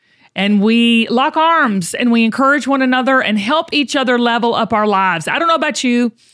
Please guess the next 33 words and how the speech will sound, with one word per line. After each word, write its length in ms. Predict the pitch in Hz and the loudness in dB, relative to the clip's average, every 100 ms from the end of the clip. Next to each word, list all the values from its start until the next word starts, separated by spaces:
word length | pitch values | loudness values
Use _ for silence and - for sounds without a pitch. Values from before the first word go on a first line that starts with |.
| _ | _
but 140 | 196 220 | -6 -4
I 520 | 247 254 277 294 311 | -2 0 0 -2 -4
want 420 | 302 220 247 240 - - | -6 -4 -2 -4 -8 -8
every 440 | 269 226 294 294 - | -6 -4 -4 -4 -4
ounce 360 | 240 233 175 208 | -4 -4 -6 -6
of 100 | 180 | -4
juice 440 | 170 233 254 - - | -2 0 0 -4 -8
I 160 | 202 214 | -6 -4
can 300 | - 185 165 | -4 -6 -2
get 220 | 208 226 | -2 -2
in 160 | 214 202 | 0 0
this 200 | 208 202 | 0 -2
life, 340 | 208 214 220 | -2 -2 -2
honey. 280 | 247 220 214 | -2 -2 -2
And 140 | 190 | 0
my 140 | 202 190 | -2 0
grandmother 400 | 233 247 254 233 | 0 0 0 0
used 140 | 214 | -2
to 80 | 233 | 0
always 180 | 220 - | 0 0
say, 140 | 233 | 0
"The 100 | 180 | -2
juice 480 | 165 160 240 285 - | -4 -2 0 0 -2
is 140 | 180 | -2
in 100 | 226 | -2
the 80 | 190 | -2
squeeze." 560 | - 233 247 240 147 - | -2 0 2 2 0 0
So 280 | 196 180 - - - - | 0 0 -2 -12 -18 -4
we're 140 | 240 | -2
gonna 200 | 277 269 | 0 0
be, 260 | 262 269 262 | 0 0 0
you 180 | 247 262 | 0 0
know, 340 | 220 208 202 | 0 0 -2